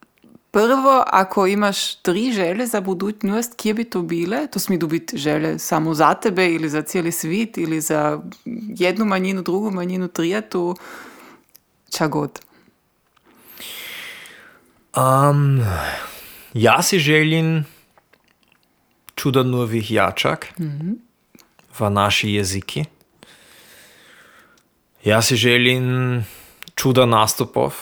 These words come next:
Speaker 2: kad zadnji čas je bilo jako malo. I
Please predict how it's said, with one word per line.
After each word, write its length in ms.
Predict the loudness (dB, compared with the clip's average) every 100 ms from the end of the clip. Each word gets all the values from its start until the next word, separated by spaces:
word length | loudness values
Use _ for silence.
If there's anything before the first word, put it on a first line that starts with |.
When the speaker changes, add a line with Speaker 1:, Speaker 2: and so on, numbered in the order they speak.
| -20 _ -10
Speaker 2:
kad 160 | -4
zadnji 320 | 0 0 0 -2
čas 260 | -4 -4
je 120 | -4
bilo 240 | -4 -4 -2
jako 300 | -2 -2 -4
malo. 380 | -2 -2 -2 -4 _ _ _ _ _ _ _ _ _ -20 _ _ _ _ _ _ _ _ -4
I 800 | 0 2 2 2 2 2 4